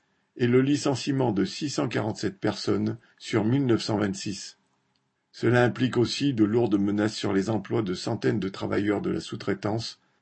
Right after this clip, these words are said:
sur le site et alentour. Le ministre de l'Industrie, Roland Lescure, a réagi en déclarant que le groupe pétrolier avait l'obligation de valoriser le site et de reclasser les salariés. Exxon a répondu qu'il engageait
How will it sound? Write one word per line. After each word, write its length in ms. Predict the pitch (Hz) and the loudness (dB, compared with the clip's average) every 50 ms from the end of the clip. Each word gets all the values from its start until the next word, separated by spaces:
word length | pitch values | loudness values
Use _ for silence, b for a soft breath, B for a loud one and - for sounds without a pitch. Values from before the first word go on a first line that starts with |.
| _ _ | _ _
sur 200 | - - 120 120 | -8 -2 0 2
le 120 | 120 113 107 | 4 4 2
site 420 | - - - 135 135 - - - - | 2 0 -4 -4 -4 -6 -10 -10 -2
et 160 | 110 110 110 | 2 2 4
alentour. 600 | 107 107 107 104 98 - 113 101 92 85 - - _ _ _ _ _ _ _ _ _ _ _ _ _ _ _ _ - | 4 2 0 -2 -2 -2 -2 -2 -2 -4 -6 -12 _ _ _ _ _ _ _ _ _ _ _ _ _ _ _ _ -4
Le 100 | 90 98 | -2 0
ministre 480 | 104 110 117 123 127 123 117 - 120 | 2 2 2 2 2 0 0 -2 2
de 100 | 110 107 | 6 6
l'Industrie, 680 | 107 101 101 98 98 107 104 - - - - 127 135 - - _ _ _ - | 6 6 6 4 0 -2 -4 -4 -6 -4 -4 -4 -4 -6 -10 _ _ _ -8
Roland 320 | 90 104 110 104 110 107 | -4 -2 0 0 2 2
Lescure, 560 | 107 107 98 - - - 127 127 127 123 117 117 _ _ _ _ _ _ _ | 0 0 -2 -2 -4 -4 -2 -2 -2 -2 -4 -8 _ _ _ _ _ _ _
a 120 | - 107 110 | 0 2 4
réagi 440 | 117 131 127 123 117 104 107 139 139 | 6 6 6 6 4 4 2 2 2
en 80 | 127 | 2
déclarant 460 | 113 123 117 - - 120 113 135 135 | 2 0 0 0 0 0 0 0 0
que 120 | 120 120 113 | 0 0 2
le 120 | 95 101 95 | 2 2 2
groupe 320 | - - 143 135 - 104 | 2 2 2 2 0 -4
pétrolier 720 | 95 - 131 127 - - 117 101 85 87 92 101 107 b b b b - | -6 -4 -4 -2 -2 0 -2 -2 0 0 0 0 -2 b b b b -4
avait 220 | 113 110 117 135 | 0 2 4 6
l'obligation 680 | 139 147 147 139 139 147 139 139 139 120 - - 151 147 | 6 6 6 6 4 4 6 6 6 4 4 0 0 0
de 120 | 123 113 | 0 0
valoriser 580 | 113 98 127 135 131 127 120 127 123 104 120 117 | 2 2 2 2 2 2 2 0 0 0 0 0
le 140 | 104 101 87 | 2 0 0
site 400 | - - - 110 - - - - _ - | -2 -6 -6 -8 -8 -10 -16 -20 _ -2
et 120 | 123 120 | 0 0
de 100 | 110 117 | 2 2
reclasser 500 | 117 113 120 107 - 113 98 - - 127 | 2 2 2 0 0 -2 -2 -2 0 0
les 100 | 110 104 | 0 0
salariés. 540 | 98 - 107 98 101 98 98 95 95 92 - - _ _ _ _ _ _ _ _ _ _ _ _ _ _ _ _ _ - | 0 0 0 -2 0 0 -2 -2 -2 -4 -4 -8 _ _ _ _ _ _ _ _ _ _ _ _ _ _ _ _ _ -4
Exxon 420 | - 110 - - - 139 139 139 135 | -2 -2 -2 0 2 4 4 6 6
a 80 | 117 | 4
répondu 520 | 101 107 110 110 113 113 110 113 123 139 135 | 6 4 4 2 2 0 0 0 0 -2 -4
qu'il 180 | - 113 107 | -4 -2 -2
engageait 580 | 113 110 104 113 110 101 95 117 117 107 98 | 0 0 2 0 0 0 2 2 2 2 0